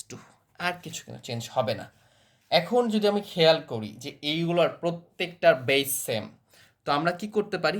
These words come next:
এক লাইনে করে ফেলতে পারি এগুলোকে। যেমন এইটার এটা কি গুণ আছে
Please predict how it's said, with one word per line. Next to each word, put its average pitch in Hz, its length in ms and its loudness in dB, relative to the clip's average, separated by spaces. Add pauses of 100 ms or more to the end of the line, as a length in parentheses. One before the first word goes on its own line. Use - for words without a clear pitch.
(260)
এক 196 80 -4 (240)
লাইনে 175 300 2
করে 151 200 -2
ফেলতে 127 260 -6
পারি 107 180 -4
এগুলোকে। 101 340 -16 (160)
যেমন 165 160 0 (140)
এইটার 196 300 0
এটা 180 140 -6
কি 170 60 -4 (120)
গুণ 160 200 0
আছে 165 120 -4